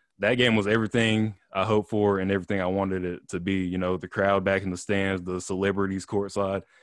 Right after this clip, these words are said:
going crazy, you know, just makes everything feel more genuine again. And, you know, with the crowd, it gave off those Game Seven vibes from the jump, and you just love to see it as a basketball fan.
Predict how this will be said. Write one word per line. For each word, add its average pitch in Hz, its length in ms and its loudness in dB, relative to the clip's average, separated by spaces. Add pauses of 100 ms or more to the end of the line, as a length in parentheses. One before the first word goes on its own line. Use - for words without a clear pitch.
(420)
going 98 220 2
crazy, 95 640 0
you 95 120 -4
know, 92 160 0
just 95 200 -6
makes 95 200 -2
everything 92 480 -2 (520)
feel 104 160 0
more 92 180 -2
genuine 98 400 2
again. 98 420 -2 (100)
And, 87 300 -6 (200)
you 104 120 -4
know, 98 140 2
with 95 100 -2
the - 60 -20
crowd, 107 320 2
it 92 80 -4
gave 101 220 2
off 98 180 0
those 92 180 -6
Game 98 240 0
Seven 95 320 -2
vibes 92 380 0
from 95 180 -4
the 85 80 -4
jump, 92 300 -4 (340)
and 87 100 -6
you 95 60 -2
just 95 220 -6
love 98 160 0
to 92 60 -8
see 98 180 -4
it 92 120 -2
as 90 200 -6
a 90 40 -8
basketball 90 460 -4
fan. 87 300 -6